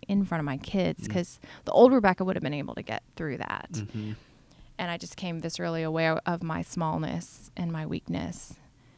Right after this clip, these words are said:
Speaker 2: Can I ask how you explain that to them?
Speaker 1: I, um, thinking back to that day, I think I just said then, 'cause they wouldn't have known panic disorder or anything like that. It would have been more they just saw me crying. And,
Speaker 2: Right.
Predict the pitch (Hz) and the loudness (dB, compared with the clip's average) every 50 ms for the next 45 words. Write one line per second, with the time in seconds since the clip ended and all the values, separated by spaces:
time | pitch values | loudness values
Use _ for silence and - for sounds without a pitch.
0 | - - - - 143 147 123 143 143 135 - 131 123 127 127 120 110 104 - - | -16 -6 2 4 6 8 8 8 8 8 6 6 6 6 6 4 2 2 0 -4
1 | - 113 113 110 110 98 92 - - - - - - 55 - 123 - - - - | -2 -2 -2 -2 -2 -4 -4 -6 -8 -10 -10 -10 -8 -8 -10 -10 -12 -18 -20 -20
2 | - - - - - _ - - 226 226 254 254 247 233 254 262 - - - - | -20 -20 -20 -20 -20 _ -12 -6 -6 -4 -4 -2 2 4 4 4 4 2 -8 -14
3 | - - 220 233 240 247 240 247 240 240 254 - - - 302 302 370 349 262 - | -8 -4 0 2 2 2 2 2 0 0 -2 -6 -4 -2 0 0 2 2 2 2
4 | 202 202 202 - - 214 196 180 175 - - - - 175 175 180 175 175 170 170 | 2 0 0 -2 0 2 4 4 4 4 0 0 2 2 4 4 4 4 4 4
5 | 170 180 170 - - - - - - - - - - - - - - - 202 196 | 2 0 -2 -6 -12 -20 -20 -20 -20 -20 -18 -18 -18 -16 -14 -4 2 4 4 6
6 | - 233 220 220 208 208 196 - - - - - - - - - _ _ - - | 6 4 4 4 4 2 0 -2 -4 -8 -8 -10 -10 -12 -14 -14 _ _ -12 -8
7 | - - - - - 202 190 185 170 170 165 180 - 185 180 175 170 165 165 165 | -6 -4 -2 2 4 4 4 4 4 0 -4 2 4 6 6 6 6 4 4 2
8 | 165 170 170 185 - - - 254 233 330 359 370 320 277 254 226 220 214 214 208 | 2 0 -2 -2 0 4 6 8 10 10 10 10 10 10 10 10 10 10 8 8
9 | 202 196 190 190 190 185 185 185 185 185 190 202 196 - - _ _ - - - | 8 8 8 8 6 6 4 4 2 2 0 0 -2 -6 -14 _ _ -12 -4 -2
10 | - - - 202 190 190 190 185 - 190 180 - 180 170 165 160 165 160 165 165 | -2 2 2 4 4 4 2 0 -2 -4 -4 -2 0 0 2 2 2 2 2 0
11 | 170 175 180 - - 180 170 165 - 170 165 - 175 190 180 185 180 175 175 175 | 0 0 -2 -2 -2 -2 -2 -2 -2 -2 0 0 0 0 0 0 0 2 2 2
12 | 170 175 170 - 170 - - 180 175 165 165 - - - 175 170 170 170 170 175 | 2 2 0 -2 -4 -4 -2 -2 -2 -2 -4 -6 -4 -2 -2 -2 0 -2 -2 -2
13 | 175 175 - 107 107 101 - | -2 0 0 0 -2 -2 -6